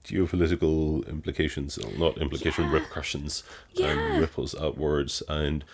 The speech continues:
Speaker 1: all that hair. I'm
Speaker 2: All the hair. The
Speaker 1: Mm.
Speaker 2: cognac hair. Can you imagine smelling that?
Speaker 1: Cognac hair.
Speaker 2: Can you imagine,
Speaker 1: Mm-hmm.
Speaker 2: like, sitting next to her on a train and getting a whiff of cognac hair?
Speaker 1: Mm-hmm.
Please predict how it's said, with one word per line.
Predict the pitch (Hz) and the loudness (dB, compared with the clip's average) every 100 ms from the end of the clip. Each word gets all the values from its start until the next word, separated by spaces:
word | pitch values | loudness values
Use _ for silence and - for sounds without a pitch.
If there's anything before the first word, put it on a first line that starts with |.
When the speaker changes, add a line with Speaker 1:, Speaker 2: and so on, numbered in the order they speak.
| - - - | -20 -20 -2
Speaker 1:
all | 117 113 92 | 2 4 4
that | 85 78 | 4 4
hair. | 82 73 67 - _ _ - - | 2 2 0 -4 _ _ -20 -2
I'm | 85 78 76 73 71 - | 0 2 2 0 -2 0
Speaker 2:
All | 185 | 0
the | 196 | 2
hair. | 202 226 220 | 2 0 0
The | 220 | 0
Speaker 1:
Mm. | - | 4
Speaker 2:
cognac | 285 311 349 311 | 6 6 6 2
hair. | 233 196 | 0 -2
Can | - | 0
you | 285 | 0
imagine | 294 311 311 | 0 -4 -4
smelling | 294 330 349 339 247 | -4 -4 -4 -2 0
that? | 180 76 | 0 -4
Speaker 1:
Cognac | 73 - | -10 -14
hair. | 80 76 78 - _ - | -12 -12 -14 -18 _ -6
Speaker 2:
Can | 254 | 0
you | 294 302 | 2 4
imagine, | 285 294 302 302 - 196 170 170 - | 4 4 2 0 0 0 0 -2 -2
Speaker 1:
Mm-hmm. | - - | -2 0
Speaker 2:
like, | 214 214 - - - - _ - | 2 0 -2 -20 -20 -20 _ -4
sitting | - 294 277 277 | 0 2 4 4
next | 285 - | 4 0
to | - | 2
her | 240 | 4
on | 202 | 4
a | |
train | 185 247 254 | 2 4 6
and | 226 | 6
getting | 214 226 | 6 6
a | 220 | 6
whiff | 214 247 - | 6 4 -2
of | - | -2
cognac | - 277 294 180 - | 2 4 2 0 -4
hair? | - - - | -12 -10 -4
Speaker 1:
Mm-hmm. | 76 76 73 | 0 0 -2